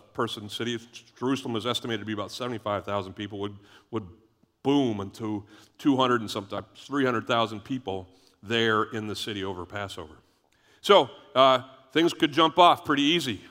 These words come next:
Uh, this parade was spontaneously, uh, you know, uh, set up and, and performed on that Monday, or that Sunday that Jesus came into town,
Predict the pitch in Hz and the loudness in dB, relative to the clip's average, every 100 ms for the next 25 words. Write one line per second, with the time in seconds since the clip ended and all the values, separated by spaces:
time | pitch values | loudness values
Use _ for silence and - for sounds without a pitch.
0 | - _ - 110 107 117 - 139 147 147 | -20 _ -4 -2 -2 -4 2 4 6 4
1 | 120 107 - 135 131 120 127 131 127 127 | 2 -4 -4 -2 -2 -2 -2 0 -2 0
2 | 127 120 - - - - 107 107 104 113 | 0 0 -6 -20 -20 -4 0 0 0 -4
3 | 117 104 104 104 110 104 101 101 - - | -6 -4 -4 -4 -4 -2 -2 -6 -20 -16
4 | - 139 127 127 113 113 110 113 107 113 | -6 0 4 4 2 -4 -4 -6 -8 -10
5 | 110 - 131 123 117 113 113 113 120 131 | -10 -4 -2 0 0 0 -2 0 0 0
6 | 120 110 110 110 - 143 127 110 104 117 | 0 0 0 -2 -2 2 2 2 -4 -8
7 | 110 - 117 107 101 139 131 | -8 -6 -4 -6 -2 0 0